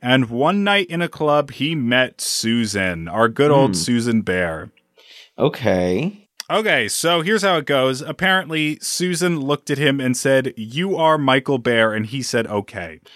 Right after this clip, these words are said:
Speaker 2: Ugh.
Speaker 1: Um, <laughs> and, and from then on, James went by the name Michael Bear.
Speaker 2: Well, okay, here's, here's, here's what I, you know, just going off of today and social media, I know you hate TikTok.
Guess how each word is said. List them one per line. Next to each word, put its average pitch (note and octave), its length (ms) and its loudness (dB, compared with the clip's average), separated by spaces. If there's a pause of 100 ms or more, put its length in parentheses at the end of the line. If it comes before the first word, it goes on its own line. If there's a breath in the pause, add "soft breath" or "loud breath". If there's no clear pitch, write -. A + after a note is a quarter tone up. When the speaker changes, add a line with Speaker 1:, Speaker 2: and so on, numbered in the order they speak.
(360 soft breath)
Speaker 2:
Ugh. - 280 -2
Speaker 1:
Um, G#2 400 0 (340)
<laughs> - 1700 -4
and, F3 400 2 (240)
and E3+ 220 0
from F3 220 0
then G#3+ 220 2
on, D#3 400 2
James E3+ 420 0
went D3+ 320 0
by D3 140 2
the C#3+ 120 2
name B2+ 500 0
Michael B2+ 560 0
Bear. A2+ 520 -4 (200 soft breath)
Speaker 2:
Well, D#3 440 0
okay, C#3+ 260 2
here's, C#3+ 220 2
here's, D#3 320 2
here's C#3+ 300 0
what C3 120 4
I, D2 100 -2 (340)
you C3+ 180 0
know, C3 340 2 (920)
just D#3+ 380 2 (420)
going D#3+ 320 2
off C#3+ 240 2
of A#2 260 0
today A2+ 400 2
and F#2+ 120 -2
social B2 360 2
media, F#2+ 360 2
I F#2 40 0
know G2 100 0
you G#2+ 160 2
hate G#2+ 260 -2
TikTok. - 640 -4